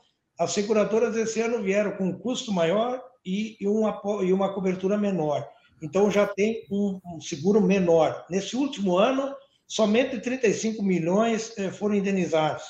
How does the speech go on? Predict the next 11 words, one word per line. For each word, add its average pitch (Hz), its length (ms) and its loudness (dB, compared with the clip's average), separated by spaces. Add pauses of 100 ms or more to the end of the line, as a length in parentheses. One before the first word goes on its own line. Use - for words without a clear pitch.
(440)
mesmo 247 640 4
com 233 120 0
a 190 120 2
quebra 208 380 0
de 170 140 -4
safra 202 640 -2 (220)
idêntica 208 960 2
à 202 260 -2
do 190 280 2
ano 196 240 2
passado. 165 600 0